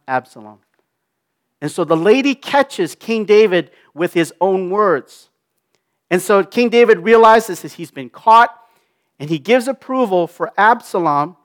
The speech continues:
to come back from Geshur to Jerusalem. And when Jacob comes, I mean, when Absalom comes back, he does not see his dad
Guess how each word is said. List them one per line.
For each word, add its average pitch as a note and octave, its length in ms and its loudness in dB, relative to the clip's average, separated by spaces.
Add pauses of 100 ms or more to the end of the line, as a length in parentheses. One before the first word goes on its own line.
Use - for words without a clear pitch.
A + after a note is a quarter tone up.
(460)
to D3+ 100 -14
come G3+ 300 -4
back F3+ 260 2
from D#3 220 -14
Geshur D3+ 500 -10 (400)
to G3+ 300 -8
Jerusalem. D#3+ 680 -8 (1300)
And D#3+ 140 -2
when E3+ 160 0
Jacob B3 420 0
comes, F#3 340 -6 (120)
I D#3+ 60 -2
mean, F3 200 0
when D#3+ 240 -4
Absalom A#3 420 -2
comes F#3+ 280 -10
back, F3+ 320 0 (180)
he F3 140 -6
does D3+ 240 0
not A#3+ 260 2
see A#3 220 -8
his F#3+ 180 0
dad D3+ 420 0